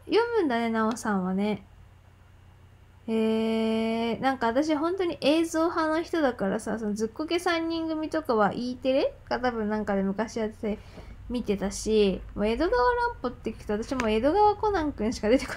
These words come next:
ない。<laughs> 出てこないんだよね。そう。で、フォルティナの瞳は映画とかでしょ。でもその経済、心理、現代フィクション、ミステリーとか、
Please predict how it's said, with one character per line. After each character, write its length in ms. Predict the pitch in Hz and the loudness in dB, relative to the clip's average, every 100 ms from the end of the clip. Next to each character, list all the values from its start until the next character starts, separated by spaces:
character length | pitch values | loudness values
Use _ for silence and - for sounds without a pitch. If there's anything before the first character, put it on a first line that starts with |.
| - | -6
な 100 | 233 | -4
い。 60 | - 622 640 | -2 0 -2
<laughs> 300 | 523 415 - | -4 -10 0
出 120 | 277 | 2
て 100 | 247 | 2
こ 160 | - 240 | 0 -2
な 140 | 226 | 0
い 80 | 220 | 2
ん 120 | 196 | 2
だ 80 | 190 | 0
よ 120 | 180 | -2
ね。 380 | 185 226 240 269 - - - - - - | -2 -4 -6 -8 -12 -18 -16 -14 -12 -10
そ 220 | - 214 | -4 0
う。 40 | 208 | 0
で、 80 | |
フ 100 | 226 | 0
ォ 40 | 254 | 0
ル 100 | 269 | -2
テ 100 | 269 | 0
ィ 40 | |
ナ 100 | 262 | -2
の 120 | 254 | -2
瞳 300 | 269 - 240 | -2 -4 -4
は 60 | 233 | -2
映 200 | 208 208 | 0 0
画 120 | 202 | -2
と 80 | 214 | -4
か 120 | - | -8
で 100 | - | -10
し 120 | - - | -10 -8
ょ。 100 | - | -4
で 120 | 277 | -2
も 60 | 269 | -2
そ 100 | 269 | -4
の 100 | 247 | -4
経 280 | 370 381 370 | -2 0 2
済、 220 | 262 254 | 0 0
心 260 | - 277 | -2 -6
理、 80 | 254 | -4
現 260 | 226 233 254 | -6 -6 -4
代 140 | 262 | -2
フ 100 | 277 | -4
ィ 40 | 269 | -6
ク 60 | |
シ 120 | - | -6
ョ 40 | 220 | -4
ン、 80 | 214 | -4
ミ 100 | 247 | -4
ス 40 | |
テ 140 | - | -4
リ 120 | 220 208 | -2 -4
ー 20 | |
と 120 | 202 | -6
か、 220 | - 190 | -6 -6